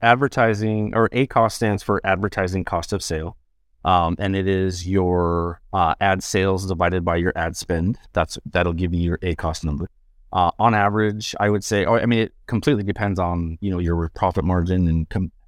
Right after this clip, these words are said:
how competitive of, of a category, all those kinds of things. But, um, you know, I, I, I would say, uh, A costs is, I mean, th-, there's no way to even say that. I was gonna cu-, give generalizations, but there's no way to. Um, but then your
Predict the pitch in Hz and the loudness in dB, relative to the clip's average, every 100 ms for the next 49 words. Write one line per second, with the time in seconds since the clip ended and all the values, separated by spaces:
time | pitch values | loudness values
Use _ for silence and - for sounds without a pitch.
0 | - 90 - 92 90 87 85 80 - - | -6 -6 -4 -4 -2 0 0 -4 -10 -14
1 | - - - 95 90 95 95 90 - _ | -10 -8 -4 -4 0 0 0 -2 -10 _
2 | - 104 98 98 - 95 87 - 90 90 | -4 2 4 2 0 0 0 -2 0 -2
3 | - 95 90 - 92 90 85 78 80 - | 0 2 2 0 -2 0 0 -2 -6 -6
4 | 120 104 90 98 - 104 104 - _ _ | -2 2 2 0 0 0 0 -2 _ _
5 | - 107 107 104 117 101 101 98 98 95 | -4 2 2 2 2 4 4 2 -2 -6
6 | _ - - _ - 87 85 117 - 101 | _ -20 -20 _ 2 2 2 0 2 2
7 | 95 92 - - - _ _ _ - 117 | 2 2 -6 -12 -18 _ _ _ -6 2
8 | 107 107 104 98 98 - - - _ _ | 4 6 6 2 -2 -12 -16 -18 _ _
9 | _ _ - 151 143 139 127 - 127 117 | _ _ 0 2 4 4 2 0 -2 0
10 | 117 113 107 104 98 98 92 85 87 95 | 0 2 2 2 2 0 0 0 0 -2
11 | 90 - 95 87 80 87 87 85 80 80 | -2 -4 -2 -2 0 -2 0 -2 -2 -4
12 | 78 85 82 90 87 85 - 82 - _ | -4 -4 -4 -4 -4 -4 -8 -10 -14 _
13 | - - 107 98 87 90 127 123 113 101 | -14 2 4 4 2 -2 0 2 2 0
14 | 95 92 90 | 0 -2 -4